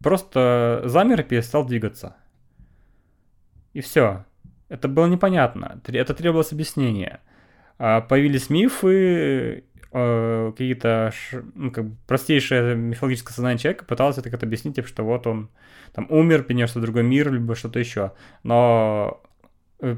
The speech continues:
первые впечатления смерти —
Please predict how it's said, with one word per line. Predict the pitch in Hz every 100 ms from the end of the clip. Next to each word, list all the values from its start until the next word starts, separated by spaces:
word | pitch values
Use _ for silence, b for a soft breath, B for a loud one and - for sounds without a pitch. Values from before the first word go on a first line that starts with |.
| 120
первые | 170 165 147 135 139 127 - - -
впечатления | - 135 - 156 156 135 120
смерти — | 156 233 269 160 120